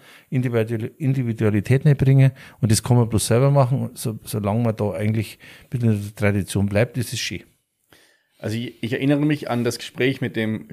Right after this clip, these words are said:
Speaker 2: Krasecker Franz, ähm, von dem gleichnamigen, äh, Trachtenhaus.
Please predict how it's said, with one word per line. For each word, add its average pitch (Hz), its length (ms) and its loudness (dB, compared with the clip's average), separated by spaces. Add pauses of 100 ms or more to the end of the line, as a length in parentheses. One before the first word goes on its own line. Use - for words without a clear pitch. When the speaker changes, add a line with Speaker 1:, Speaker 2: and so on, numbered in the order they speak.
Speaker 2:
Krasecker 120 480 -2
Franz, - 440 -4 (1120)
ähm, 104 640 -6
von 113 180 -6
dem 98 260 -4
gleichnamigen, 104 800 -4 (180)
äh, 95 100 -10
Trachtenhaus. 110 640 -4